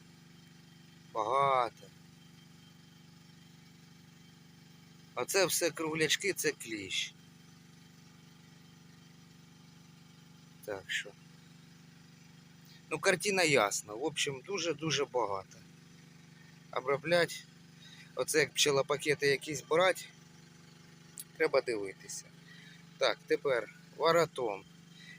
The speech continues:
Тут, е, трошки сильніша сім'я, і, і бачите, що робить пчела. Це вже я вечором вже ж їх уже достаю.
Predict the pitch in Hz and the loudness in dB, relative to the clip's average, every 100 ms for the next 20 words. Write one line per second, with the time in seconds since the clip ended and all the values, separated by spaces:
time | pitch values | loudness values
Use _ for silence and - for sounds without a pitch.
0 | - 160 - - - - - - - 156 | -8 -8 -8 -20 -20 -20 -20 -10 -2 2
1 | 147 - 160 165 - 156 156 151 151 139 | 2 2 2 2 2 -2 -2 0 2 2
2 | 139 - 156 170 147 127 127 - 135 143 | 2 0 0 4 4 2 -4 -2 2 2
3 | - 123 - 127 120 117 110 - - 120 | 0 0 0 0 0 -2 -4 -2 -2 0
4 | 107 98 - - - - - - - - | -2 -4 -12 -20 -20 -20 -20 -20 -10 -2
5 | 131 113 127 123 127 127 - 127 123 127 | 0 0 2 4 4 2 2 0 0 -2
6 | 123 135 123 120 127 131 - 151 156 180 | 0 -2 -4 -8 -2 0 0 0 0 -2
7 | 175 | -4